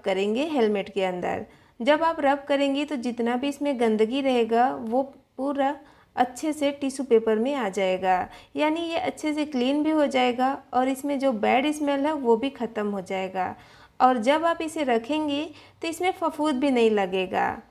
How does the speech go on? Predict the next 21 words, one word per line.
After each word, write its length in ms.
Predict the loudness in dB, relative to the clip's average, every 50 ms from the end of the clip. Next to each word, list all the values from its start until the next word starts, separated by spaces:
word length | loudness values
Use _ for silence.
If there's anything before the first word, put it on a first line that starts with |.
| _ _ _ _ _ _ _ _ -6
तो 60 | -2
देखिए 340 | 0 0 0 0 -2 -2 0
मैंने 340 | 0 2 2 2 2 0 0
इसे 240 | -2 -2 -2 -2 -2
टिश्यू 300 | -2 -2 -4 -4 -4 -4
पेपर 340 | -2 -2 -2 -2 0 -2 -4
से 180 | -2 -2 -2 -2
अच्छे 300 | -2 -2 -4 -6 -6 -4
से 140 | -2 -2 -2
पोंछ 360 | -2 0 0 0 0 0 -2 -2
लिया 260 | -2 0 2 2 2
है। 240 | 2 2 0 -2 -6 -10 -18 -20 _ _ _ _ _ 0
अगर 280 | 0 2 4 2 4 4
आपके 300 | 4 2 2 -2 -6 -4
पास 260 | 0 0 0 0 0 -2
टिश्यू 240 | -6 -8 -6 -6 -4
पेपर 300 | -4 -4 -2 0 0 0
नहीं 300 | 0 2 2 0 0 0
है 220 | 0 0 0 -2 -2
तो 160 | -4 -4 -4 -4 -2 0 2
आप 200 | 2 2 2